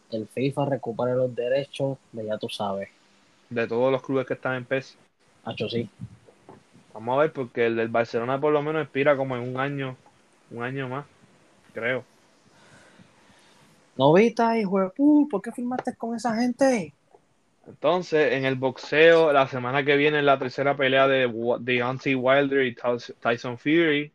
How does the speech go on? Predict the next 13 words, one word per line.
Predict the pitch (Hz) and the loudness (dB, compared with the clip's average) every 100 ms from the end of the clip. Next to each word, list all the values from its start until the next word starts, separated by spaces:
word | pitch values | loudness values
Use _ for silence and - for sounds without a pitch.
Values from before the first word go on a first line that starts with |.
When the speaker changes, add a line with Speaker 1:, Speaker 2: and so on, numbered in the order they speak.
| - | -12
Speaker 2:
el | 104 113 | -8 -8
nueve | 117 120 | -6 -4
de | 120 | -4
octubre. | 120 139 151 135 120 - _ _ _ _ _ | -4 -4 -4 -4 -6 -10 _ _ _ _ _
Creo | - 117 | -8 -4
que | 127 | -4
es | |
por | - 139 | -4 -6
pay-per-view, | 135 139 139 135 143 | -2 -4 -2 -2 0
así | 143 131 | -2 -2
que | 120 | -8
estén | 120 113 120 | -10 -12 -8
pendientes. | 123 123 143 147 135 | -6 -4 -4 -4 -8